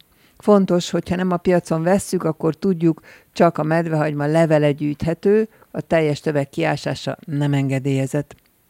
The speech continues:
A vonatkozó szabályok a napi mennyiséget két kiló per főben maximalizálták, de csak azokon a területeken, amelyek nem állnak természetvédelmi oltalom alatt.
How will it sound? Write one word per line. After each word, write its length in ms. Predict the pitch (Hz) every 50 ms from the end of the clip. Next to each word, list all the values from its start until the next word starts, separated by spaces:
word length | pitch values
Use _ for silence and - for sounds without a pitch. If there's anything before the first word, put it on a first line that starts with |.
| _ _ _
A 160 | - 170 170
vonatkozó 480 | 165 196 208 196 175 - - 165 151 165
szabályok 500 | 156 - 196 185 180 165 156 156 160 - - - - - - _ _
a 60 | -
napi 220 | 180 190 185 -
mennyiséget 600 | 160 165 170 175 175 165 - - 160 156 151 - -
két 300 | - - 185 175 165 -
kiló 240 | - 160 160 156 151
per 180 | - 151 143
főben 440 | - - - 175 175 160 160 160 156
maximalizálták, 1080 | 165 170 165 - - - 170 165 160 165 165 160 175 170 170 170 - 185 180 180 - - - - - - _
de 200 | - 180 220 220
csak 280 | 214 - 196 170 -
azokon 380 | 165 156 151 156 - - - 135
a 60 | -
területeken, 760 | 135 - 190 185 175 160 151 - - 139 - - 131 131 127 120 - -
amelyek 400 | - 185 160 147 123 120 120 -
nem 220 | 139 147 151 156
állnak 460 | 156 151 143 143 139 135 131 - - - -
természetvédelmi 960 | - 135 135 127 123 123 - - 135 120 - 135 131 131 147 135 131 131 -
oltalom 640 | - - 151 139 143 143 - - 156 156 156 160 160
alatt. 300 | 160 160 165 165 - -